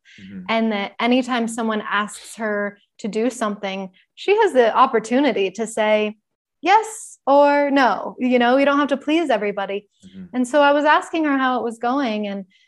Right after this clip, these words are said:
Speaker 2: and she said, "You know, I'm learning to budget my energy with people."
Speaker 1: Oh, cool.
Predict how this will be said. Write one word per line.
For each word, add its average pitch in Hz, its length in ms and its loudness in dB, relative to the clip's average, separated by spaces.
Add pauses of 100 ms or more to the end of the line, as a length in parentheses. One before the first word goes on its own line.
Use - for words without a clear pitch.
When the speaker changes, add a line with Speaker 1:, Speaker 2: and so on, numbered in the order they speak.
(180)
Speaker 2:
and 226 140 -4
she 240 160 -4
said, 233 440 -6
"You 240 140 -4
know, 285 240 -2
I'm 254 320 -2
learning 302 360 -2
to 277 120 -6
budget 220 600 -4 (420)
my 240 120 -4
energy 262 500 -2
with 185 220 -8
people." - 500 -14 (160)
Speaker 1:
Oh, 117 380 -12
cool. 175 560 -12